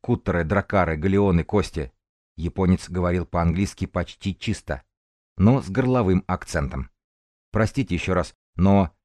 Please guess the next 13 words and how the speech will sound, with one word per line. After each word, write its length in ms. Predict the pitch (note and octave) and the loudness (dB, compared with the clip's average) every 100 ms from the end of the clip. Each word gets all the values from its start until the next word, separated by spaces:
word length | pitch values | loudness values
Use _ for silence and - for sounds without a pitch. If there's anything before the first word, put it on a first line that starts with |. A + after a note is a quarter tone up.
| - | -8
десант 420 | F2+ - A2+ G2+ | -6 -2 0 0
уже 240 | F2+ G2+ - | 0 -2 -4
укомплектован 720 | F#2 G2 F#2 - A2+ G#2 G2+ | 0 0 0 -2 0 2 4
вашими 320 | F#2+ - F#2 | 2 2 -2
сотрудниками». 680 | - F#2 D#2+ C#2+ D2+ C#2 - _ _ _ _ _ _ - | 0 -4 -4 -4 -4 -6 -8 _ _ _ _ _ _ 0
«У 80 | |
меня 280 | F2+ F#2 G#2 | 4 6 6
особое 360 | G2+ - F2 D2+ | 4 0 -2 -2
задание. 500 | D#2 D#2 D2 C#2 C2+ | -2 -2 -2 -4 -8
С 80 | - | -6
кем 200 | A2 G2+ | 2 4
имею 220 | F#2 F2 | 6 4
честь?» 360 | - E2+ - | 0 -6 -8